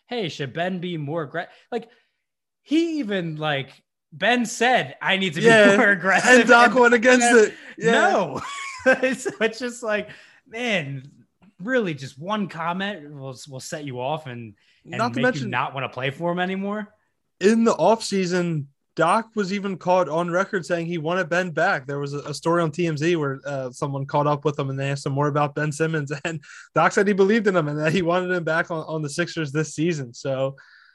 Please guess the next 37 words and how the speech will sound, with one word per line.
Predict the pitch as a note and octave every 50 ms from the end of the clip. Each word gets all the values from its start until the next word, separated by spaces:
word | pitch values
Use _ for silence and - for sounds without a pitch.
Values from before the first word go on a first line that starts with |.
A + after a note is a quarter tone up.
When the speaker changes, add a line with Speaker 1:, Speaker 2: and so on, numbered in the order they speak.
| _ _
Speaker 2:
listen, | - F3 E3 D#3+ E3+ D#3
I | E3
mean, | E3+ E3+ E3+ E3+ E3 D#3+ D3 D3+ -
we | - D#3+ F3+ G3+ G#3+
only | G#3 G3+ G3 F#3+ F#3
see | - - G3+ F#3+ F#3+ F#3 F3
what's | E3+ E3+ E3 -
on | F3 D#3+
the | D#3
surface. | C#3+ - D#3 D#3 D3+ D#3 D#3 C#3+ C#3+ -
We | C#3+
don't | C#3+ D3 D3 D3
really | D3 D3
know | C#3+ D3 C#3+ C#3+
what | C#3 C#3
goes | D3 C#3+ C3+
on | C#3+ C3+ C3+
behind | C3+ B2+ C#3+ C3+ C3 B2+
the | C3
scenes, | - - C3+ C#3 C#3 B2+ B2 A#2 -
but | - C3+ C3+ C3 B2+ B2 - _ - - _ _ _ -
it | D#3 D#3+
is | F3 F#3 F3 D3+ C#3
very | C#3 C3+ C#3 C#3+ D#3+ D#3+ E3+ F3 E3+
shocking | D#3 - - D#3 C#3+ C#3+ D3 C#3 C#3+ C#3+ C3+ B2+ B2+ C3 - _ - - _ _ _ -
that | D#3 C#3+ C3+ -
Ben | D3 C#3+ D3 D3
has | C#3+ D3 C#3+ C3+ C3+
almost | C#3+ C#3+ C#3+ C#3 C#3 C#3 C#3 -
cut | - D#3+ C#3+
off | C#3 C#3 C#3 C#3
all | - C3+ C3+ C3+
ties | - - C#3 C3+ C3+ C3+ C3+ -
with | - C#3 C3+ -
the | - C3+
guy | B2+ C3+ C3 C3 C3+ C3+
who | C#3 D3 C#3 C3+ C3 C3